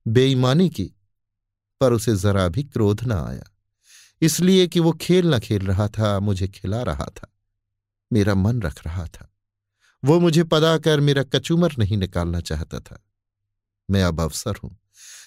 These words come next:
ये अफसरी मेरे और उसके बीच में दीवार बन गई है। मैं अब उसका लिहाज पा सकता हूं,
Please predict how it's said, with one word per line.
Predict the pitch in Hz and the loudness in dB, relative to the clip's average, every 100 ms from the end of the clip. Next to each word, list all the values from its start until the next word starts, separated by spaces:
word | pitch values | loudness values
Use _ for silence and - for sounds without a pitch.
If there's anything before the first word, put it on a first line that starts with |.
| - | 0
ये | 151 | 2
अफसरी | 151 - 170 170 165 | 2 0 2 2 2
मेरे | 151 147 151 | 2 2 4
और | 143 147 | 2 0
उसके | 143 - 131 | -2 -4 -4
बीच | 123 151 - | -2 -4 -4
में | 127 113 | -6 -4
दीवार | 120 127 156 147 | -4 -2 0 0
बन | 113 85 | -2 -4
गई | 76 64 | -4 -8
है। | 69 - - _ _ _ _ _ _ _ 127 | -8 -14 -20 _ _ _ _ _ _ _ 0
मैं | 127 | 4
अब | 123 110 | 4 2
उसका | - 113 | -2 0
लिहाज | 95 87 101 113 110 | 2 0 0 -2 -2
पा | - 71 | -4 -6
सकता | - 82 - 80 | -6 -10 -8 -8
हूं, | 78 | -8